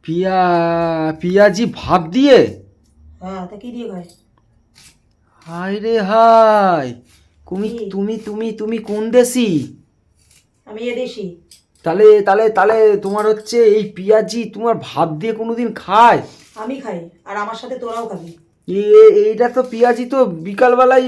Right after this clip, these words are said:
Speaker 1: একটু ভাজাভাজি করলা, একটু মুড়ি চানাচুর দিয়ে এক-, দুটো খেলা, ঠিক আছে।
Speaker 2: আমার নিয়ম সব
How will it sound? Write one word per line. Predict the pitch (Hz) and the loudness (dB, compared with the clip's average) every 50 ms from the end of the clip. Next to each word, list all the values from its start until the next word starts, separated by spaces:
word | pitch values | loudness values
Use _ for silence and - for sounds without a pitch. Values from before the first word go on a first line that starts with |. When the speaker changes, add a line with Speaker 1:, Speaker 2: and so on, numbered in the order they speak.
| 247 | -4
Speaker 1:
একটু | - - 254 | -8 -10 -10
ভাজাভাজি | 214 175 175 208 226 226 247 247 247 247 247 247 247 | -8 -2 0 0 2 2 2 2 2 2 0 -4 -6
করলা, | 240 - 247 247 254 262 269 277 | -4 -2 -2 -2 -2 0 0 0
একটু | 247 254 254 | 0 0 -2
মুড়ি | 240 233 233 233 247 240 | -4 -4 -4 -4 -6 -6
চানাচুর | - 254 254 247 240 247 254 233 | -6 -4 -4 -4 -4 -4 -6 -12
দিয়ে | 208 214 247 254 247 | -10 -8 -4 0 0
এক-, | 240 240 - - 208 | 0 -2 -4 -12 -14
দুটো | 202 214 208 247 240 | -12 -6 -4 -4 -2
খেলা, | 240 220 233 254 262 | 0 2 2 2 2
ঠিক | 262 254 240 214 | 0 -2 0 0
আছে। | 202 180 - - 143 123 | 0 0 0 -2 -6 -8
Speaker 2:
আমার | - - 269 277 277 | -6 -8 -8 -10 -10
নিয়ম | 285 285 285 277 | -8 -8 -8 -8
সব | 269 269 262 | -10 -8 -6